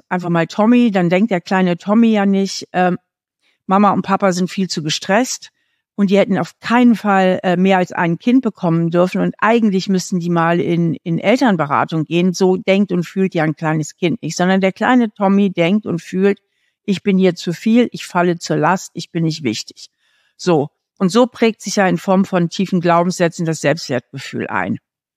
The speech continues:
ne? Und das Selbstbild eben auch. Wobei das Selbstbild, das differenziert sich auch noch aus in der Schule und so weiter nach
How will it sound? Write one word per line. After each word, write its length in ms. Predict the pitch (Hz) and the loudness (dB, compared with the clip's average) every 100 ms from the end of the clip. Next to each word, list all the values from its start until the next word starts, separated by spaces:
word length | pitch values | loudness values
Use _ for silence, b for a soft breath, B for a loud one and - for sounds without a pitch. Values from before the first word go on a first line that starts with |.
| _ _ _ | _ _ _
ne? 280 | 170 175 190 - | -2 0 -2 -4
Und 140 | - 151 | -4 -2
das 120 | 151 | 0
Selbstbild 680 | 156 151 - - 156 156 - | 0 0 -4 -4 0 0 -2
eben 240 | 147 123 - | -6 -4 -4
auch. 280 | 78 - _ _ _ _ _ _ _ | -6 -10 _ _ _ _ _ _ _
Wobei 240 | - 160 160 | -6 -2 0
das 180 | 156 - | 0 0
Selbstbild, 460 | 165 - 185 180 | -2 -2 0 2
das 200 | 165 - | 0 -4
differenziert 640 | 180 170 156 147 - 185 - | -4 -2 -2 -2 0 -2 -2
sich 180 | 160 | -4
auch 80 | 156 | -2
noch 180 | 160 147 | 0 0
aus 440 | - 156 165 170 | 0 2 2 0
in 100 | 175 | 0
der 120 | 156 156 | -2 -2
Schule 460 | - 190 190 175 | -2 -2 2 2
und 140 | 139 156 | 2 0
so 160 | 160 | -2
weiter 360 | 143 151 160 160 | 0 0 0 0
nach 220 | 151 156 | -2 -6